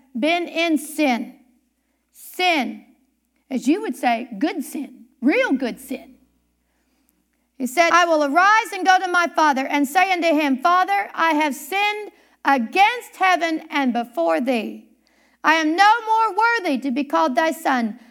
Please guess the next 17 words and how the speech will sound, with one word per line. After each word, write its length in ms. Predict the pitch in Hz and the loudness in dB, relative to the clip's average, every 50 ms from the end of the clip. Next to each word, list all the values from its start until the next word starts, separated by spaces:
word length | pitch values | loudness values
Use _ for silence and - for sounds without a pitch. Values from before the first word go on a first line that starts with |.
| _ _ - | _ _ 0
Make 400 | 240 262 349 392 403 311 - - | 2 2 4 2 0 0 -2 -2
me 260 | 285 269 254 254 - 262 | -2 -2 -2 -2 -2 0
as 200 | 277 262 240 220 | 0 0 0 -2
one 460 | 220 220 262 320 359 381 381 392 381 - - | -2 -2 0 2 2 2 2 0 -4 -8 -8
of 140 | - 233 | -6 -2
thy 180 | 214 269 254 247 | 0 2 2 0
hired 680 | 240 240 247 - 320 339 339 339 339 330 - - - - | 0 -2 -2 0 2 2 2 2 0 -2 -4 -8 -12 -18
servants." 680 | - - - 302 277 247 220 - 233 - - - - _ _ _ _ _ _ | -18 -8 -2 0 0 0 0 -4 -10 -18 -18 -20 -20 _ _ _ _ _ _
So 140 | - - 277 | -8 -6 -4
he 140 | 208 277 | -2 -2
decides 840 | 311 247 320 247 294 - - 381 392 403 415 427 427 415 359 - - - | -2 -2 -2 -4 -4 0 2 2 4 4 4 2 0 -2 -4 -8 -16 -14
to 120 | - - | -12 -8
go 280 | 302 403 403 392 381 294 | -2 0 0 0 0 0
back 600 | - 370 370 359 330 - - - - _ _ _ | 0 0 2 2 0 -2 -4 -10 -20 _ _ _
to 100 | - 330 | -4 0
his 200 | 311 311 294 311 | 0 0 0 -2
father. 460 | - - 294 269 247 220 190 233 - | 0 0 2 2 2 0 -4 -8 -14